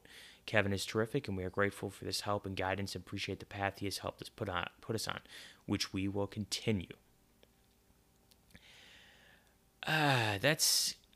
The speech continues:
you know, I think that that's complete spin. Like, they, they are spinning the news to make it look like Disney was the one who decided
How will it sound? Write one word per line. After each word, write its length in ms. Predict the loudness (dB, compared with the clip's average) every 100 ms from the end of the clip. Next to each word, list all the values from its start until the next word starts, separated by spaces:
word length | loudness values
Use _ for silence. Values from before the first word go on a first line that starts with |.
| _ 0
you 140 | 4
know, 300 | 6 6 2 -6 -20 -20 _ _ _ _ _ _ _ _ _ -20 _ _ _ _ _ _ _ -4
I 140 | 0
think 200 | 2 2
that 160 | 0 2
that's 240 | 0 0
complete 560 | -4 -8 -10 -6 -6 -2
spin. 460 | -2 0 -2 -6 -8 -14 _ _
Like, 280 | -4 -4 0
they, 160 | 2 2
they 320 | 4 6 8
are 160 | 6
spinning 720 | 4 2 2 4 4 4 4 4
the 100 | 2
news 680 | 4 4 4 2 -2 -6 -10 -18 -20 -14
to 100 | -4
make 260 | 0 0 0
it 140 | -4
look 320 | -4 -4 -4 -2
like 160 | -4 -6 4
Disney 500 | 8 8 8 2 0
was 180 | 0 0
the 100 | -2
one 280 | 0 0 0
who 100 | -4
decided 720 | -4 -4 0 0 0 -4 -6